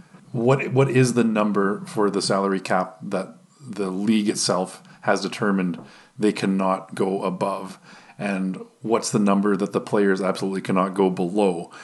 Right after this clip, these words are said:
And then when you get into that middle ground, that's where you start to make some progress. And any of, any labor dispute in professional sports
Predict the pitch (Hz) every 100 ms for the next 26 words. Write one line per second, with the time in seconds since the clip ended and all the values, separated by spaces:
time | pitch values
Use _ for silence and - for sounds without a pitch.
0 | - - 95 101 101 101 98 104 101 92
1 | 95 95 98 101 101 90 101 101 98 92
2 | 90 - - 110 98 101 95 92 - 113
3 | 104 - 92 87 - 87 107 95 92 92
4 | - - - - - 101 101 - 143 156
5 | 143 120 - 160 156 135 120 - 101 104
6 | 107 107 101 - 101 95 90 - 98 -
7 | 104 90 90 104 101 92 -